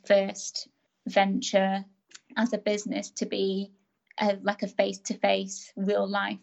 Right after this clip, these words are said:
thing, as opposed to an e-course or some kind of, you know,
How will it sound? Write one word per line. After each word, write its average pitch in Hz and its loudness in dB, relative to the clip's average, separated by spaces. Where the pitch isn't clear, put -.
thing, 247 8
as 226 0
opposed 202 -6
to 185 -4
an 214 4
e-course 190 -2
or 196 -12
some 190 -4
kind 190 -4
of, - -6
you 120 0
know, - -2